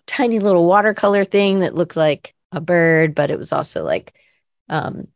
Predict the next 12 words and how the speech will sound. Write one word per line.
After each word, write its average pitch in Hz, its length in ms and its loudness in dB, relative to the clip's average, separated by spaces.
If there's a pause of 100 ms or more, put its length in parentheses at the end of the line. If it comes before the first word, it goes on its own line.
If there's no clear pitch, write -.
(160)
stained 170 420 0
glass, 165 640 0
like, 147 220 -2 (440)
and 175 140 2
all 202 160 2
these 214 220 -2
number 160 200 -2
fours. 180 800 -2
Like, 147 260 -4 (200)
I - 160 -4
don't 381 160 -2
know. 185 220 -8